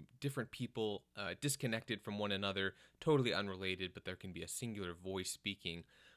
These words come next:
um, throughout, um, all of history. Uh, it's something that doesn't make sense, um, intellectually, but approaching God, we have to be approaching his ways, which are higher than our ways, and, and, and his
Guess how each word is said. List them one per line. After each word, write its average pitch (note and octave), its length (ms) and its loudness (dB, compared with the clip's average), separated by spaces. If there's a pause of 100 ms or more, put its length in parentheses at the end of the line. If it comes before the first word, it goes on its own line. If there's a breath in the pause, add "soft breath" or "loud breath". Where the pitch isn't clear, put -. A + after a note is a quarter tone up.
um, E2+ 480 0 (840)
throughout, F#2 420 2 (300)
um, F2+ 220 -4
all G2 160 4
of E2+ 80 -4
history. - 560 -2 (360 soft breath)
Uh, F#2 220 0
it's - 160 -2
something A2 340 0
that - 160 -4
doesn't B2 300 4
make F#2+ 200 0
sense, - 500 -6 (120)
um, F2 380 -8 (140)
intellectually, F2+ 800 -4 (240)
but F2 180 0 (640 soft breath)
approaching A2 420 -2
God, F#2 360 4
we F#2+ 80 -4
have F2+ 220 -4
to F2+ 100 -10
be F#2 100 -6
approaching F#2 500 -6
his G#2 520 -4
ways, F2+ 300 -2
which F2+ 180 -8
are F#2 60 -2
higher A2 300 2
than G2+ 140 0
our F#2+ 140 2
ways, G2 400 2
and, F2 160 -8
and, E2+ 180 -6 (100)
and F2+ 140 -8
his F#2 380 -2